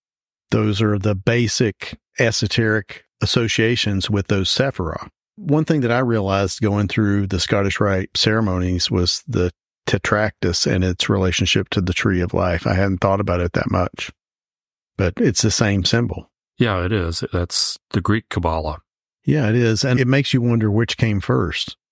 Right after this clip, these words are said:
Speaker 1: I've always thought that the tree came first, but everything that's written down about Kabbalah is after Pythagoras and Plato.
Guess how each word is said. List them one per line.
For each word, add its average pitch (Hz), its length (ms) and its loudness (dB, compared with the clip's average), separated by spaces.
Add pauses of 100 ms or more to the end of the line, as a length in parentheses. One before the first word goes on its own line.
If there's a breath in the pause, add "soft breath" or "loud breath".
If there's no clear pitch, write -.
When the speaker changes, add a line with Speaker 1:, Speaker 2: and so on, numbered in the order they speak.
(200)
Speaker 1:
I've 113 240 2
always 101 400 0
thought 98 320 0 (260)
that 98 240 0 (220)
the 92 360 0 (360)
tree 151 280 0
came 90 300 -2
first, 90 400 -2
but 95 260 -2 (280 loud breath)
everything 107 440 2
that's 90 300 -2 (120)
written 95 340 2
down 110 280 2
about 78 300 0
Kabbalah 73 540 0
is 78 220 0
after 87 540 0
Pythagoras 76 760 0
and 67 140 -2
Plato. 82 580 0